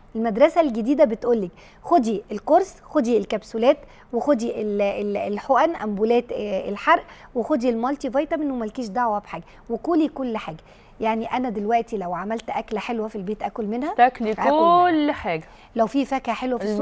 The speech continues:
Speaker 2: ما
Speaker 1: نفسي
Speaker 2: يفرقش
Speaker 1: رايحة لها،
Speaker 2: معايا حاجة.
Speaker 1: آه، آكل منها عادي.
Speaker 2: ومسكرات وحلويات،
Speaker 1: الله،
Speaker 2: وأنا
Speaker 1: الله، الله.
Speaker 2: وحاجة أقول لك في الآخر، وريني آخر الأسبوع ميزانك كام.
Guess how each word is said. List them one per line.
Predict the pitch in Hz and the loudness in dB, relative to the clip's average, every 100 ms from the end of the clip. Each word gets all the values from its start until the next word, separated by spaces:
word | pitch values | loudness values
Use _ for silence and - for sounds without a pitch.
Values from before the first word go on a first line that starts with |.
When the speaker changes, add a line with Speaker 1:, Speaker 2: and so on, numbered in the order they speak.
| 233 | 6
Speaker 2:
ما | 240 | 6
Speaker 1:
نفسي | 247 247 | 6 4
Speaker 2:
يفرقش | 233 214 | 4 4
Speaker 1:
رايحة | 247 262 | 6 6
لها، | 214 | 4
Speaker 2:
معايا | 208 208 208 | 2 2 -2
حاجة. | 170 156 | -6 -2
Speaker 1:
آه، | 220 208 240 | 0 2 0
آكل | - 247 | 0 -2
منها | 262 277 269 | 0 0 0
عادي. | 240 294 311 403 | 2 6 6 6
Speaker 2:
ومسكرات | 226 240 226 247 240 240 | 4 4 6 8 6 4
وحلويات، | 226 208 202 208 196 196 247 254 | -2 0 0 2 0 2 4 2
Speaker 1:
الله، | 202 226 | 4 6
Speaker 2:
وأنا | 214 233 233 | 6 6 2
Speaker 1:
الله، | 233 240 | 0 -8
الله. | 220 - | -8 0
Speaker 2:
وحاجة | 226 262 254 | 4 4 6
أقول | 240 254 | 6 4
لك | 247 | 2
في | - | -4
الآخر، | - 240 269 | -4 2 4
وريني | 233 214 220 254 240 226 | 4 4 2 0 0 -2
آخر | - 220 | -2 -2
الأسبوع | 190 196 220 | -2 -2 -2
ميزانك | 196 196 202 | 0 -2 -4
كام. | - 143 | -6 -8